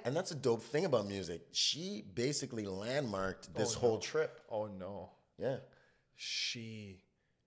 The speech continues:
Speaker 2: you have a connection with her.
Speaker 1: <laughs> I do. <laughs> We, we spent a lot of time
Speaker 2: She
Speaker 1: together.
Speaker 2: land-, she
Speaker 1: Oh,
Speaker 2: was
Speaker 1: that was so
Speaker 2: kind
Speaker 1: good.
Speaker 2: enough to landmark my trip for me.
Speaker 1: I got, and this was, this was like, I came to the country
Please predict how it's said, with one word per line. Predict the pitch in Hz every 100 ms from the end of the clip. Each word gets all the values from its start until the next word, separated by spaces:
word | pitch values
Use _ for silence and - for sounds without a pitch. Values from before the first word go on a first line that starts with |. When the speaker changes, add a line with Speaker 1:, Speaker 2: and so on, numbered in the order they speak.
| -
Speaker 2:
you | 131 160
have | 131
a |
connection | - 113 123 160 - - 120 101
with | 92
her. | - 123
Speaker 1:
<laughs> | -
I | - 151 135
do. | 202 180 143 123 - - -
<laughs> | 214 147 - - - - 175 - -
We, | 151 170 208 196 196 160
we | 147 185 202
spent | 202 - - - 220 - -
a | -
lot | - 175 170
of | 135
time | - - - 143 - - - 147 - - -
Speaker 2:
She | - - 202
Speaker 1:
together. | 143 143 151
Speaker 2:
land-, | 196 107 - - - - -
she | 143
Speaker 1:
Oh, | -
Speaker 2:
was | -
Speaker 1:
that | 101
was | 151
so |
Speaker 2:
kind | 247 262
Speaker 1:
good. | 226
Speaker 2:
enough | 208 214 -
to | 151
landmark | 139 156 160 147 143 143
my | 120 123
trip | 120 110 98
for | 104
me. | 95 92 - - -
Speaker 1:
I | 113
got, | 131
and | 117 131
this | 202
was, | 202 165
this | 110 123 180
was | 180 151
like, | 120 -
I | 104
came | 127 - 160
to | 131
the | 110
country | 120 123 - 95 85